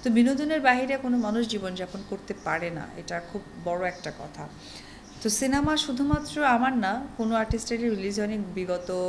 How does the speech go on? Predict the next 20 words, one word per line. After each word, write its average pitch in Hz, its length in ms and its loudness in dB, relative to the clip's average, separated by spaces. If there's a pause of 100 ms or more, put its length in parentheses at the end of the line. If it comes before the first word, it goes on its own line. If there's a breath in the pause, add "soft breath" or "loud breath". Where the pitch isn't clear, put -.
(580)
তিনটা 202 300 2
ঈদ 175 300 -2
হয়ে 165 240 -2
গেল 156 320 -2 (600 loud breath)
এবং 170 360 -4 (140)
দেড় 190 200 0
বছর 165 260 -2
pandemic 156 460 -4
সিচুয়েশনে, 160 680 -4
কারণ 165 220 -4
এই 175 80 -4
সিচুয়েশনটা 208 600 -2
এমন 190 220 -4
একটা 208 300 -2
আমাদের 190 340 -2
মাঝে 180 260 -2
আঘাত 196 420 0
এনেছে 196 300 -4
যেখানে 202 360 -4
লোকালয় 254 580 -2